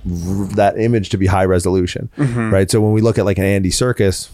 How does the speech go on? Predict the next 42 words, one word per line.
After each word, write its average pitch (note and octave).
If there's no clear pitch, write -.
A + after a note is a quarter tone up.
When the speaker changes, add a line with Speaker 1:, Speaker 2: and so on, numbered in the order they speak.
Speaker 1:
we F#2
compare -
him F2+
to, G2
like, F#2+
a F#2
high F#2
level F#2
athlete, G2
when F2+
we F#2
look G2
at, F#2+
like, F2+
the F2
C G#2
G F#2
I F2+
that F2
they F2+
use F2+
to F#2
make F2+
that D2+
character, G#2
th-, G2+
so D3
many A#2
little F#2
transmitters, F#2+
right? F2+
So C3
many G#2
inputs G#2+
into F#2
the F2+
C F#2+
P G2
U F2+
or E2
the F2
computer, F#2